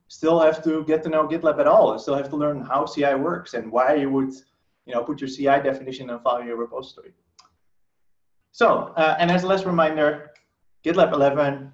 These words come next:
June twenty-second, there's an issue, should be easy to find. Uh,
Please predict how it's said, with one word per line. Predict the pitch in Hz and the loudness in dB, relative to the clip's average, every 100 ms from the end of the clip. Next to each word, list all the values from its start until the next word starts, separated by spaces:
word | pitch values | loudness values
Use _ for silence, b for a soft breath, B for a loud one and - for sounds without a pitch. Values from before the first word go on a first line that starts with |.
| _ | _
June | 147 143 | -4 -2
twenty-second, | 147 127 113 147 147 147 143 - | -4 -6 -2 0 0 -4 -6 -6
there's | 123 127 | -4 -4
an | 131 | -8
issue, | 135 - 131 | -10 -6 -8
should | 143 135 | -8 -12
be | 120 | -12
easy | 131 - | -14 -14
to | 120 | -12
find. | 131 117 120 117 _ _ _ _ | -6 -6 -6 -12 _ _ _ _
Uh, | - 117 113 | -8 -6 -4